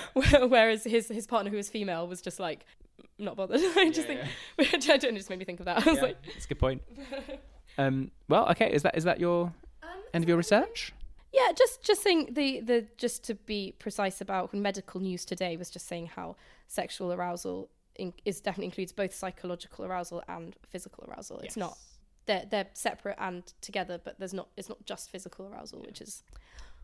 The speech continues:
Speaker 2: which is the thing.
Speaker 1: Which has so many links back to an episode on intimacy, for example, I would say, and
Speaker 2: Indeed,
Speaker 1: other things.
Speaker 2: indeed.
Speaker 1: Yeah.
Speaker 2: Yes, exactly, exactly. Um, so yeah, so that, that is most of my research. There just was, there was also quite a lot of stuff about, um,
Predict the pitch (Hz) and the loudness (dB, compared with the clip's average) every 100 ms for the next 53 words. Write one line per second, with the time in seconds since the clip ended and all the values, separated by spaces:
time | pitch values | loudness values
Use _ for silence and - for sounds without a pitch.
0 | - - - - - - - - - - | -16 -16 -16 -14 -12 -10 -10 -10 -12 -10
1 | 139 - 139 117 110 - 107 87 - 123 | -2 2 4 4 0 0 -4 -4 -2 0
2 | 110 113 - 110 110 123 120 123 117 - | 4 6 8 8 6 4 4 0 0 0
3 | 127 - - - 139 135 147 147 147 - | 0 0 -2 0 2 4 4 4 -2 -4
4 | 170 190 190 135 139 151 349 254 233 - | -4 -4 -2 -4 -4 -6 -6 -6 -6 -4
5 | 277 285 302 370 302 269 302 - - 285 | -4 -2 -4 -2 -2 0 -2 -4 -6 -6
6 | - 269 214 240 277 - - 247 190 180 | -8 -10 -8 -10 -14 -14 -16 -12 -10 -8
7 | 214 - - _ _ _ - - - 277 | -12 -16 -20 _ _ _ -20 -20 -2 2
8 | 277 277 - 403 440 359 370 339 339 339 | 4 2 2 4 4 4 2 0 -2 -2
9 | 302 294 277 254 247 294 359 415 381 330 | -2 0 0 0 -2 0 0 2 2 2
10 | 311 294 277 247 208 196 196 - 190 - | 0 2 0 -2 -2 -2 -2 -4 -8 -6
11 | 185 175 - _ 196 180 175 | -4 -4 -6 _ -2 -2 -4